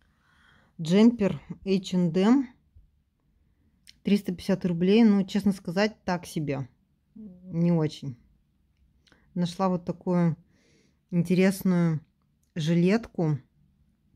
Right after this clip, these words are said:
э, бренда B C B G Max Az-, Azria.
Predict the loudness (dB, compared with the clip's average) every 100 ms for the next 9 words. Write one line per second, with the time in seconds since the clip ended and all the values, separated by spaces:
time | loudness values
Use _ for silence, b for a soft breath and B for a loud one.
0 | -20 _ _ _ -20 -20 B B B _
1 | _ b b b b -6 0 2 2 4
2 | 4 6 4 4 2 0 0 -2 -2 -4
3 | -4 -2 -4 -4 -2 0 0 -2 -2 -2
4 | -4 -10 -2 -2 0 -4 -4 0 2 2
5 | 2 0